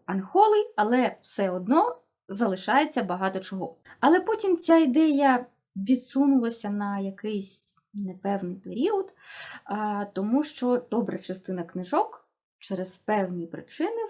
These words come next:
в мене зараз знаходиться у ящиках. І, е, переставляти ящики один з іншого,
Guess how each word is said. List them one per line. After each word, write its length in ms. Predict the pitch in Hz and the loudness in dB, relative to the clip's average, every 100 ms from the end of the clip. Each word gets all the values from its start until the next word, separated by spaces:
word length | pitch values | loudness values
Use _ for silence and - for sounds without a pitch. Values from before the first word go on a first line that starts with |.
| - | -4
в 20 | |
мене 260 | 240 339 226 | 0 0 0
зараз 280 | 233 277 | -2 -2
знаходиться 640 | 208 190 - 247 233 220 - | -4 -6 -4 -4 -4 -8 -10
у 60 | 196 | -8
ящиках. 680 | 180 160 - - - _ _ _ - 240 233 | -4 -4 -6 -16 -20 _ _ _ -20 -18 -10
І, 400 | 202 240 247 254 - | -2 2 4 4 0
е, 60 | 196 190 - - | -4 -6 -6 0
переставляти 840 | 247 233 - 202 226 277 302 285 269 254 247 | 2 2 -4 -6 0 0 0 0 2 2 0
ящики 560 | 202 226 240 - 208 214 | 2 0 0 -4 -8 -6
один 440 | 208 214 226 208 | -6 -4 -4 -4
з 260 | 190 180 190 | -6 -4 -4
іншого, 920 | - 254 269 220 220 220 220 208 196 | 0 0 0 -2 -8 -8 -4 -4 -6